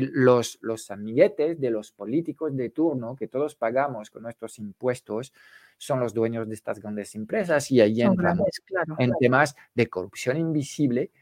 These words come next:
Speaker 1: y llamemos las cosas como queremos. Estas relaciones que hay entre Estado y empresa privada,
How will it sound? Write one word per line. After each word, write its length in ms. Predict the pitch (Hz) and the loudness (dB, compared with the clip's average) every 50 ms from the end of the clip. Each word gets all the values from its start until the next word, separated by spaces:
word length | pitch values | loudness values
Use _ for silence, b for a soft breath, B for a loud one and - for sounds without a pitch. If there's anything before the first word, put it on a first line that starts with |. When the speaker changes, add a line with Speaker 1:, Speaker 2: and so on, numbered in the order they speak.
| _ _ _ _ - | _ _ _ _ -2
Speaker 1:
y 140 | 143 131 107 | 0 0 2
llamemos 480 | 101 104 95 87 95 104 113 117 117 | 2 0 0 0 -2 -4 -4 -2 0
las 160 | 120 113 - | -2 -2 -2
cosas 400 | - - 139 139 123 131 123 - | 0 2 4 4 6 4 2 0
como 260 | - - - 120 117 104 | 0 -2 0 0 0 2
queremos. 560 | - 117 139 185 208 175 113 95 - - _ - | 6 6 8 8 6 6 2 0 -4 0 _ 6
Estas 400 | 147 143 143 - - 190 170 139 | 6 6 6 6 6 6 8 8
relaciones 920 | 123 131 131 120 113 113 107 104 - - - 170 208 220 180 135 - - | 8 8 10 10 8 6 4 2 2 6 10 10 10 10 8 4 2 2
que 140 | - 117 | 4 6
hay 160 | 113 117 113 110 | 6 6 6 4
entre 340 | 107 107 107 - 95 95 | 0 -2 -2 -2 -2 -2
Estado 500 | 95 90 - - - 135 147 143 127 107 | -2 -4 0 6 8 8 8 8 8 6
y 40 | 104 | 4
empresa 560 | 98 98 98 98 - 123 127 127 147 131 - | 2 -2 -4 -4 -2 -2 0 2 0 -2 -2
privada, 500 | - 110 104 104 110 123 135 151 190 202 | -2 -4 -2 0 2 2 2 2 0 -2